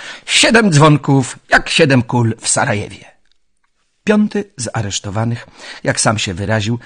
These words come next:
siedział za morderstwo popełnione na arcyksięciu w Sarajewie. Jeszcze teraz miał włosy i wąsy zjeżone z przerażenia. Także głowa jego przypominała Pinchera.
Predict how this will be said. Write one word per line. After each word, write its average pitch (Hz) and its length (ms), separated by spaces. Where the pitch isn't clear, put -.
siedział 123 360
za 123 140
morderstwo 120 560
popełnione 117 500
na 113 120
arcyksięciu 107 640
w - 60
Sarajewie. 143 500
Jeszcze 120 260
teraz 110 320
miał 104 220
włosy 123 520
i 135 80
wąsy 117 500
zjeżone 117 580
z - 100
przerażenia. 92 760
Także 120 320
głowa 151 340
jego 123 280
przypominała 98 720
Pinchera. 127 640